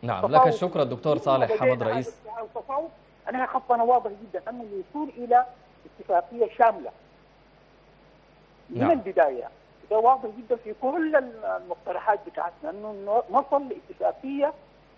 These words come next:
Speaker 2: شاملة تحكم الملء والتشغيل طويل المدى لسد النهضة، بحيث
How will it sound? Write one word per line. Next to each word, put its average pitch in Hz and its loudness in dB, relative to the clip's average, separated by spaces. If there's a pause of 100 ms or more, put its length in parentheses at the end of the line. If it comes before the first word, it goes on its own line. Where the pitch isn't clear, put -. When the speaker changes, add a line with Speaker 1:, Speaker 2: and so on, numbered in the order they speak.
(240)
Speaker 2:
شاملة 262 2 (120)
تحكم 226 -2
الملء 185 -4 (680)
والتشغيل 247 0 (640)
طويل 240 2 (340)
المدى 185 0
لسد 220 -2 (140)
النهضة، 220 -10 (100)
بحيث 214 -8